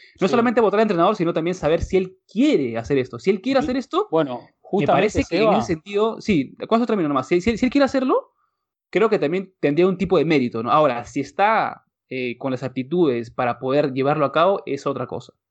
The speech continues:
Speaker 2: No, mirá, justamente, Seba, das pie también para algunas declaraciones que hizo Arteta previo al partido con West Brom, o sea, previo a la victoria tres a uno, pero ya eliminado de Europa
Speaker 1: Ujú.
Speaker 2: League, lógicamente, ¿no?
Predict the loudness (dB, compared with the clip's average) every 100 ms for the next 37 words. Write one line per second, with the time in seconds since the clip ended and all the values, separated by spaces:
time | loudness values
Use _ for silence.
0 | _ -6 -4 -4 -4 -2 -2 -2 -4 -2
1 | -2 -4 -2 2 4 2 2 -4 -2 -2
2 | 0 0 0 0 2 4 2 0 0 0
3 | 0 0 -2 -2 -4 -6 -4 -4 -2 -2
4 | 0 -2 0 2 2 2 2 -2 2 0
5 | 0 0 0 0 -4 -4 -2 -2 -2 _
6 | _ _ 2 4 4 2 0 0 0 -2
7 | -2 0 0 0 2 2 0 0 2 2
8 | 0 0 2 2 0 -2 -6 -10 -6 -4
9 | -2 -2 -2 -8 -8 -10 -8 -8 -8 -6
10 | -4 0 0 -2